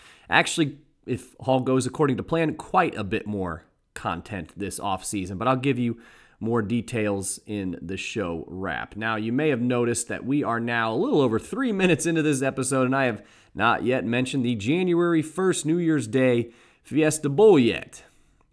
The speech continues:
That and a myriad of other topics will be discussed in some future aforementioned programming. But as I record and edit this, uh, we're about two days out from the game.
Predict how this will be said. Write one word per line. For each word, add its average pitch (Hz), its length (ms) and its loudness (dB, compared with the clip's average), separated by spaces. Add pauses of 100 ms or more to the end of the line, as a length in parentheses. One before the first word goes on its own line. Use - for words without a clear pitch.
(160)
That 117 560 -2 (100)
and 190 260 0
a 135 40 4
myriad 131 420 4
of 101 240 -2
other 107 300 -2
topics 110 480 -2
will 127 160 2
be 127 100 0
discussed 117 680 -2 (440)
in 110 140 -2
some 110 260 0
future 131 680 -2 (200)
aforementioned 98 600 -4
programming. 98 540 -4 (440)
But 123 140 2
as 135 180 2
I 120 260 4
record 139 560 0
and 110 160 0
edit 139 300 0
this, - 480 -2 (440)
uh, 180 140 -8
we're 185 120 0
about 139 300 2
two 233 280 -4
days 151 280 2
out 113 300 2
from 120 200 -2
the 117 60 0
game. 101 520 -4